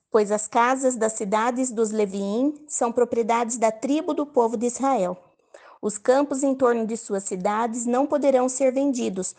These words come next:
pois constituem sua propriedade permanente.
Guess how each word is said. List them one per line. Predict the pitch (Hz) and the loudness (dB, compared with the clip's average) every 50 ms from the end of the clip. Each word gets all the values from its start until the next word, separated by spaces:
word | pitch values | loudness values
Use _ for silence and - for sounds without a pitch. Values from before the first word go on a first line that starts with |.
| _ _ _ _ | _ _ _ _
pois | 262 247 254 254 | 2 2 2 2
constituem | - - 269 254 247 - - - 269 254 262 - 254 226 233 233 240 247 254 | 0 -2 -2 -2 -2 -6 -8 -8 -8 -8 -6 -6 -4 -2 0 0 0 0 -2
sua | 254 - - 269 285 | -4 -6 -2 0 2
propriedade | 277 - 254 254 277 262 240 220 233 226 220 233 220 | 4 4 2 4 2 0 0 2 0 0 -2 -2 -2
permanente. | - 254 254 262 277 285 262 202 170 170 180 - - - 185 | 0 2 2 2 2 0 0 -2 -4 -6 -8 -10 -10 -12 -12